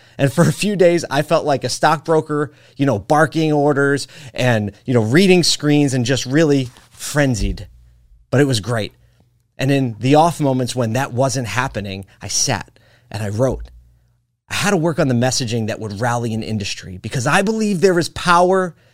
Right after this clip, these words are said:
in words, and even more so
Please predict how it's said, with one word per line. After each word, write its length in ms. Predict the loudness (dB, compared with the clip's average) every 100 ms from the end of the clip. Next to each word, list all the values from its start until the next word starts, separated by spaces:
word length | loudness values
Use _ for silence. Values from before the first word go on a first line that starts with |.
| _ _ -6
in 280 | -2 0
words, 560 | 2 4 4 2 -2 -8 -12 _ _ _ _
and 160 | -4 0
even 280 | 2 4 6
more 200 | 6 4
so 500 | 2 0 0 -4